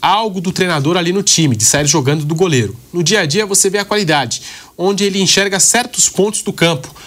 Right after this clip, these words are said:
alguns jogadores em certos pontos do campo. Foi um choque,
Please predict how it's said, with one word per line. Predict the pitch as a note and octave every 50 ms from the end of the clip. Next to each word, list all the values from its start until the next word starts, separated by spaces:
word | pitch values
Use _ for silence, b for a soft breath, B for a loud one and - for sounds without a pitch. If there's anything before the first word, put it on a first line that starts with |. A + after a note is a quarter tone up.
| B B B
alguns | - D3+ D3+ D3 D#3+ G3 A#3+ G#3+
jogadores | A3+ G#3 G3+ F3 D#3 D#3+ G3 G#3+ G#3 G3 -
em | G3 F3
certos | - - - G#3 G#3 - - -
pontos | - - F#3 F#3+ F#3+ -
do | - G3
campo. | - - C#3 A#2+ G#2+ - -
Foi | - - - G#3+
um | B3+ C4
choque, | B3 - - F#3+ D#3 C#3+ - - - -